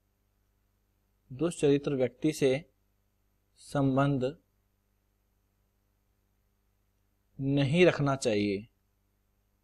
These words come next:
नहीं रखना चाहिए।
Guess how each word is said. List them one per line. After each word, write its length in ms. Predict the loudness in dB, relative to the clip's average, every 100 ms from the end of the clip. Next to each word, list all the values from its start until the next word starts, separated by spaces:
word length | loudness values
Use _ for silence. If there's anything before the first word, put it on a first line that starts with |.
| _ _ _ _ _ -14
नहीं 540 | -6 -4 -4 -6 -8 -16 _ _ _ _ _ -10
रखना 520 | -8 -4 -2 -2 -4 -12 _ _ _ _ _ _ _ _ -6
चाहिए। 560 | 2 2 2 -2 -6